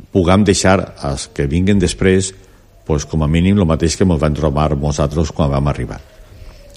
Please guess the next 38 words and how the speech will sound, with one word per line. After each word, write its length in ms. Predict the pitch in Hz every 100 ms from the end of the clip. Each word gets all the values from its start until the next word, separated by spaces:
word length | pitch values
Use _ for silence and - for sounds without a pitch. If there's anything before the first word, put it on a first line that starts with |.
| - -
Això, 300 | - - 107 -
conjugant-ho 880 | 92 82 87 101 101 76 62 -
en 80 | -
l'economia, 680 | 73 73 76 67 87 208 76 64 - - -
conjugant-ho 880 | 78 69 73 76 78 85 85 85
en 140 | 82 80
la 80 | 73
feina, 460 | - 92 107 78 67
conjugant-ho 720 | 73 69 73 73 73 85 87
en 140 | 80
tots 160 | 87 85
els 80 | 73
factors 400 | 85 73 82 -
que 80 | 95
n'hi 80 | 101
ha, 120 | 107 139 170 - - - - _ -
és 140 | 95 98
lo 80 |
que 140 | 82 80
ha 20 |
que 140 | 78 73
treballar 320 | 76 76 78
i 60 | 90
intentar 420 | 80 87 80 92 101 - - - _
arribar 380 | 82 85 78 78
a 20 |
eixe 220 | 80 - 73
consens, 460 | 67 - 62 58
no? 140 | 87 147 - - -
Per 140 | - 80
a 100 | 73 -
que 140 | 82 78 73 - - - - - - - 92 -
lo 160 | 95 85
que 140 | 85
facis 340 | 101 95 95 95
avui 220 | 95 101 - - _ _ 92
no 160 | 92
perjudique 800 | 78 90 80 80 80 80 95 -